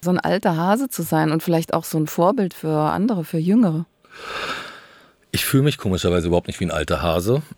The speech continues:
Speaker 2: Ähm, ich fühl mich so schon wie jemand, der Sachen schon mal erlebt hat. Also ich hab alles ja schon mal erlebt in dieser Musikwelt in Deutschland. So das vielleicht. Und man kann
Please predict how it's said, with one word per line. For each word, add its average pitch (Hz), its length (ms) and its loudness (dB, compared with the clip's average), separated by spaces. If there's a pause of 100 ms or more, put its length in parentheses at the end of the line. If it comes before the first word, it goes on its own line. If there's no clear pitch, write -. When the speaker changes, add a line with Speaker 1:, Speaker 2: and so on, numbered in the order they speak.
(380)
Speaker 2:
Ähm, 87 240 2
ich - 140 -6
fühl 123 140 6
mich 123 220 0
so 104 460 0
schon 104 500 0
wie 98 100 0
jemand, 92 320 2
der 92 280 0
Sachen 90 360 -2
schon 92 160 -4
mal 90 100 0
erlebt 80 400 0
hat. - 320 -6
Also 80 160 -6
ich - 80 -2
hab 80 120 -4
alles 95 260 -2
ja 95 80 -2
schon 92 180 -2
mal 87 80 2
erlebt 82 340 0
in 82 80 -6
dieser 80 200 0
Musikwelt 80 540 -2
in 80 120 -6
Deutschland. 98 560 -2
So - 180 -6
das 90 320 -4
vielleicht. 90 560 -2
Und 90 80 -2
man 82 180 0
kann 90 280 0